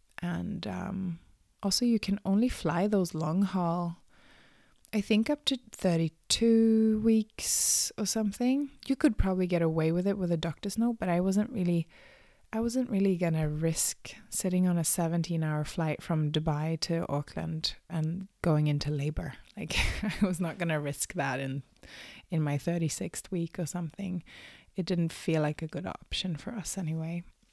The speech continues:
So that was, like, our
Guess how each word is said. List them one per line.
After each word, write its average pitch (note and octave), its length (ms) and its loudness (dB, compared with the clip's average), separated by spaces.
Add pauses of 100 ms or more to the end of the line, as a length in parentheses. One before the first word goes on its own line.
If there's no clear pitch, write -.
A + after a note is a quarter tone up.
(720)
So F3 800 2 (180)
that F#3+ 180 0
was, A3 120 0
like, G#3 160 2 (340)
our F3 160 -2